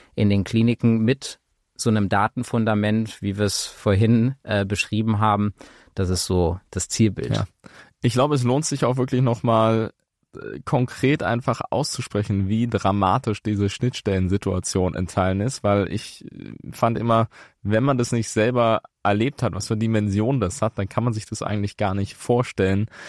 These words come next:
Speaker 2: dass für komplett standardisierte Komponenten,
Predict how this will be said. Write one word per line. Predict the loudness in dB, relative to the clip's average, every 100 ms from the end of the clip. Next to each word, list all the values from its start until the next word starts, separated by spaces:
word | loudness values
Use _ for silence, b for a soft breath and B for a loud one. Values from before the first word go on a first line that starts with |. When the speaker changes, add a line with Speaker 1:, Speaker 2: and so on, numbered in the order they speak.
| B B
Speaker 2:
dass | -2 -2
für | 2 4 4 2 B B B -6
komplett | -2 0 0 -2
standardisierte | 0 0 2 2 0 -2 0 0 -2 -4
Komponenten, | -4 -2 0 0 0 -2 -4 -4